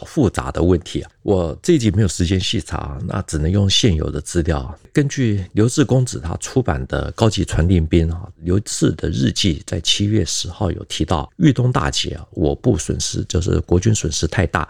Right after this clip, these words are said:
得不偿失，而且华野已经分串啊，可是战斗力并没有完全的消失。山东中部、江苏北部的共军比之前更加强大。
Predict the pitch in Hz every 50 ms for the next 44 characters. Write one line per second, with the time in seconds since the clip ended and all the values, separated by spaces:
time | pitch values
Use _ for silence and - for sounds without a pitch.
0 | _ - 85 85 107 101 - - 82 85 87 - - 98 95 95 107 - - 95
1 | - - - 76 - - - 82 98 95 85 78 - - 87 76 - 95 101 92
2 | - 107 101 104 - - - 90 - - - _ - 101 104 107 - - 101 95
3 | - 101 95 87 92 85 - - 85 87 90 82 - - 71 76 82 - - 73
4 | 76 - - - 76 76 73 - - 78 73 71 - _ _ - - 127 117 123
5 | 123 120 117 - 123 110 117 107 110 - - - - 104 95 - - 104 98 -
6 | - - - - 87 82 80 - - 71 71 71 69 76 80 90 - _ - -
7 | 104 82 78 - 92 85 - - - - - 90 85 - 85 82 - 101 85 85
8 | - 80 78 - - - - 76 - - - -